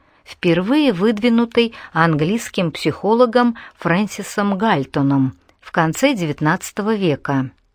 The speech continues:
По мнению Гальтона, в языке каждого народа зашифрованы важные индивидуальные особенности его культуры,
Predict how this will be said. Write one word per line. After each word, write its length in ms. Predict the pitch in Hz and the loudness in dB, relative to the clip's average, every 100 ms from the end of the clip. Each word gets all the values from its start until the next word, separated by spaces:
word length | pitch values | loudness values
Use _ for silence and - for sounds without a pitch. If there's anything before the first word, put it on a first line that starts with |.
| _ _ _ _ _ _ | _ _ _ _ _ _
По 140 | 165 | 0
мнению 400 | 160 190 185 180 | 2 2 2 2
Гальтона, 640 | 190 277 262 175 156 139 135 - - - | 2 2 2 0 2 0 -2 -8 -18 -6
в 80 | 160 | 0
языке 640 | 170 208 208 254 254 208 | 4 4 4 0 2 2
каждого 600 | 170 208 190 147 143 143 | 2 0 0 0 -2 0
народа 640 | 147 170 247 277 170 143 - _ _ _ _ | 2 2 2 2 0 0 -6 _ _ _ _
зашифрованы 1000 | 156 160 151 175 160 233 277 240 196 175 | -2 0 2 0 2 4 4 4 2 0
важные 840 | 143 208 254 214 185 160 151 - | 2 4 4 2 0 0 0 0
индивидуальные 880 | 170 156 156 147 156 226 240 180 156 | -2 -2 -2 -2 2 2 2 0 -2
особенности 680 | 147 - 247 208 170 - - | -2 -2 0 0 -2 -4 -4
его 280 | 160 160 247 | -2 0 0
культуры, 760 | - 285 269 196 139 135 127 | 0 -2 0 0 0 -2 -4